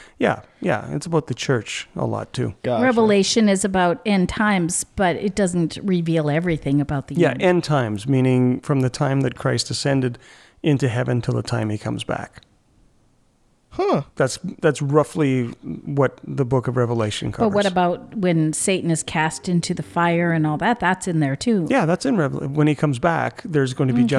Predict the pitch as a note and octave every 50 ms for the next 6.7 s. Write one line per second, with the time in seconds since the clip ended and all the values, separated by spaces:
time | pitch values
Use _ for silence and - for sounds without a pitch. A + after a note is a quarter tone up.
0 | C3 F3 E3+ E3 D#3 D3 D3 C#3+ - - E3+ E3 - - - - C3+ A2 - -
1 | _ _ _ _ _ _ - - - - _ - - - G3 F3+ F3 E3+ D#3+ D#3
2 | D#3+ E3 - - F#3+ F3 - - G3 F3+ F#3+ F3 - - - E3 D#3+ D#3 - F3+
3 | E3 D3+ C#3+ D3 C#3+ C3+ C3 C3 - - - D#3 D3 - - - D2 - - -
4 | - E3 C#3+ A2+ A2 B2+ C#3+ B3 B3 - B2+ - - - - D#3+ C3+ A2+ B2+ C#3
5 | - - - C#3+ - - - - - - _ _ _ _ _ - - E3 D#3+ D3
6 | D3 C#3+ C#3+ D3 D3 B2+ A2 D3 C#3+ C3 B2 B2 A#2+